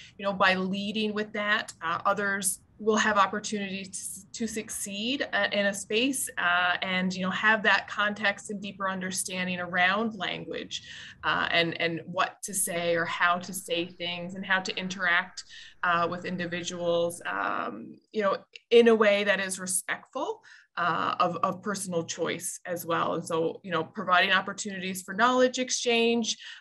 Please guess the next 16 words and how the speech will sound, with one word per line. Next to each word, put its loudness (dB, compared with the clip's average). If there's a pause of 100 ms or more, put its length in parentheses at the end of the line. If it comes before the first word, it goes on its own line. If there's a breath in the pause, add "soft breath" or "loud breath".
uh, 2
listening, 2
having, 0
having 0
open -4
dialogue, 2 (440 loud breath)
um, 4 (120)
and 2 (500)
knowing 8
that 4
there 4
has 4
to -4
be -2
a 2
safe -4